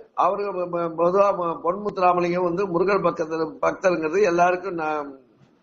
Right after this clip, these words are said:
தெரியும். அப்படி இருக்கும்போது அவங்க வந்து அவங்க மடத்துல இருந்து எங்களுக்கு வேலை எடுத்துட்டு போகணும் அப்படின்னு போய் சீனிவாசனை அணுகி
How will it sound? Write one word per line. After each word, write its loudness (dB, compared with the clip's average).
தெரியும். 4
அப்படி 2
இருக்கும்போது 0
அவங்க -2
வந்து 0
அவங்க 2
மடத்துல 2
இருந்து 2
எங்களுக்கு -4
வேலை 4
எடுத்துட்டு -4
போகணும் 2
அப்படின்னு -2
போய் 4
சீனிவாசனை 2
அணுகி 2